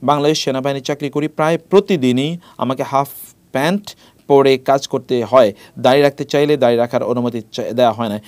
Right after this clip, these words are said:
এবার আমি একজন মুসলিম হিসেবে আমার জন্য চাকরি করা কি জায়েজ হবে? এই চাকরি করলে আমি কি গুনাহগার হব কিনা?" দেখুন, প্রথমত হচ্ছে যে আপনি হা-, মানে এই যে, আ, আ,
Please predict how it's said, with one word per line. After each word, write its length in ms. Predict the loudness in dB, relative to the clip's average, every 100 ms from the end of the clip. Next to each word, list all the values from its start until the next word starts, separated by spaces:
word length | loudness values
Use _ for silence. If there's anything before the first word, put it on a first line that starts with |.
| -8
এবার 160 | -2 0
আমি 120 | 0
একজন 160 | -4 -4
মুসলিম 320 | -6 -6 -6
হিসেবে 400 | -4 -2 0 -2 -4 -10
আমার 220 | -4 -2 -2
জন্য 160 | -4
চাকরি 300 | -4 -6 -6
করা 160 | -6 -6
কি 100 | -6
জায়েজ 300 | -2 -2 -2
হবে? 240 | -2 -2 -4 -20 -8
এই 100 | -6
চাকরি 280 | -4 -4 -4
করলে 260 | -2 -2 -4
আমি 220 | -6 -6
কি 240 | -8 -8 -6
গুনাহগার 340 | -4 -4 -4
হব 140 | -4 -6
কিনা?" 140 | -6
দেখুন, 300 | -4 -4 -6 -12 -20 _
প্রথমত 340 | -4 -2 -4 -4
হচ্ছে 220 | -4 -2
যে 180 | -2 -4 -10 -4
আপনি 680 | -4 -4 -8 -4 -4 -6 -10 _ -20 -20 -18 -12
হা-, 180 | -10 -6
মানে 240 | -4 -4 -4
এই 100 | -4
যে, 200 | -4 -6
আ, 100 | -8 -8
আ, 140 | -6